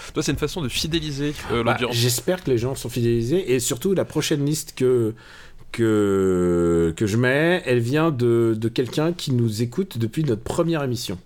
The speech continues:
Speaker 1: Oh, ça c'est beau.
Speaker 2: Voilà, donc, euh, voilà.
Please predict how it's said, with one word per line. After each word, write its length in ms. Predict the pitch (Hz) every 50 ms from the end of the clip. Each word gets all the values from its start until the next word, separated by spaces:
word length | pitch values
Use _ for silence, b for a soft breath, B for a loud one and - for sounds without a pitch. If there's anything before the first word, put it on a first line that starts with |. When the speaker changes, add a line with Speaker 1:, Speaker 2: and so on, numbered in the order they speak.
| - - - - - - - - - -
Speaker 1:
Oh, 120 | 82 117
ça 120 | - - 110
c'est 200 | - - - 101
beau. 160 | 90 87 - - - - - - - - - - - - -
Speaker 2:
Voilà, 300 | 107 104 98 90 82 -
donc, 340 | - 87 110 117 113 - -
euh, 180 | 107 95 95 92
voilà. 160 | 92 87 -